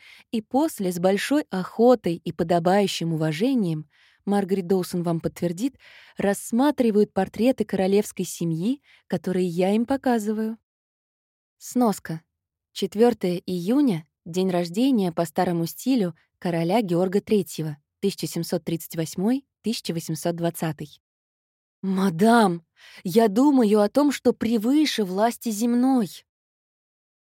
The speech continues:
Миледи порозовела, осознав свою ошибку, ибо искренне верила в высшую власть Бога.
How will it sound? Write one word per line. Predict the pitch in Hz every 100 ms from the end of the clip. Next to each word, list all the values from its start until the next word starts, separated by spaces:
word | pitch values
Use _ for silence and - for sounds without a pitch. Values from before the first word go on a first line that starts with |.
| _
Миледи | 156 156 156 151 180 214 170
порозовела, | - 156 151 160 151 160 226 226 165 156 -
осознав | 165 170 156 165 196 220
свою | - 165 156 175
ошибку, | 180 - 208 - - 180 _ - - - _
ибо | 185 170 185 - _
искренне | - 240 - - 165 160 156
верила | 165 233 208 156
в | 147
высшую | 151 214 - - 160
власть | 147 156 170 -
Бога. | 165 190 208 165 151